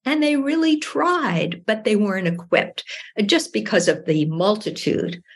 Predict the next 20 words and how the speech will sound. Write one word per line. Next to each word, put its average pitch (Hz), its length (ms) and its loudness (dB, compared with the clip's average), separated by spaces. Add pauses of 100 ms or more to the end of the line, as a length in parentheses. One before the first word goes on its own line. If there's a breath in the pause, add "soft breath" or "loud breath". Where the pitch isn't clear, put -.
of 175 160 0
the 170 80 0
kids' 170 320 2
co-occurring 156 560 -2
disorders. - 560 -2
Not, 180 300 0
you 220 140 0
know, - 220 -2
I 202 80 2
don't 185 200 0
think 175 160 0
autism 170 540 0
in 165 80 2
itself 175 440 0
means 180 340 2
that 180 140 -6
they 170 100 6
can't 165 320 -2
handle 170 300 0
them. 165 200 0